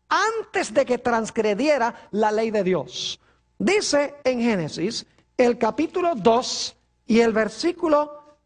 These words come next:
veinticinco, lo siguiente, hablando de Adán y Eva. "Y estaban ambos desnudos, Adán y su mujer, y no se avergonzaban". ¿Ven la conexión con Apocalipsis dieciséis quince?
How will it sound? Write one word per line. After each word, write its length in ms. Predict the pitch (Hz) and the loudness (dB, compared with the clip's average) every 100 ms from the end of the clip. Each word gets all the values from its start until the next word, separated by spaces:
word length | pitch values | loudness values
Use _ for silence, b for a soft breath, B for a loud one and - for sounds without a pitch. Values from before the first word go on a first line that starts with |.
| _ _ _ - - | _ _ _ -20 -4
veinticinco, 1300 | 147 302 427 - 330 - 294 214 143 165 202 - - | 2 2 2 -2 -2 0 0 0 -2 -2 -2 -4 -6
lo 180 | 220 226 | -2 -2
siguiente, 680 | - 202 185 147 101 - - _ _ - | 0 0 2 0 -6 -14 -18 _ _ -4
hablando 440 | 160 165 220 262 | 0 2 2 0
de 100 | 254 | 0
Adán 240 | 214 202 208 | 0 0 0
y 80 | 190 | -2
Eva. 260 | 135 117 - _ _ _ _ _ _ | -2 -6 -12 _ _ _ _ _ _
"Y 160 | 233 262 | 4 4
estaban 640 | 254 - - 359 392 392 392 - - | 4 0 2 2 2 -2 -6 -4 2
ambos 840 | 311 262 170 160 220 320 - - _ _ _ _ _ | 2 2 0 0 0 0 -6 -10 _ _ _ _ _
desnudos, 1500 | 139 147 254 247 - 226 269 381 269 123 - - - - - _ _ _ _ _ _ _ _ _ _ _ - - | -2 4 4 4 -2 2 4 2 0 -4 -8 -8 -8 -10 -14 _ _ _ _ _ _ _ _ _ _ _ -6 2
Adán 440 | 202 185 262 381 415 - - | 4 4 2 2 -4 -12 -6
y 100 | 247 | -4
su 240 | - 226 | -2 -2
mujer, 500 | 190 175 208 156 - _ _ _ _ _ _ _ _ - | -2 0 -2 -2 -6 _ _ _ _ _ _ _ _ -2
y 160 | 185 | 0
no 600 | 160 185 330 453 571 - | 0 2 2 0 -4 -12
se 220 | - - 208 | -8 -2 0
avergonzaban". 560 | 190 180 180 175 156 | 0 0 0 -2 -2
¿Ven 160 | 185 294 | 2 2
la 100 | 330 | 2
conexión 600 | 285 277 - 262 311 359 | 0 -2 -2 -2 -2 0
con 160 | 269 | -2
Apocalipsis 580 | 220 214 214 208 226 285 | 0 -2 -2 -2 -4 -4
dieciséis 440 | 262 233 214 240 - | -4 -4 -2 -2 -2
quince? 400 | 277 311 - | -4 -4 -8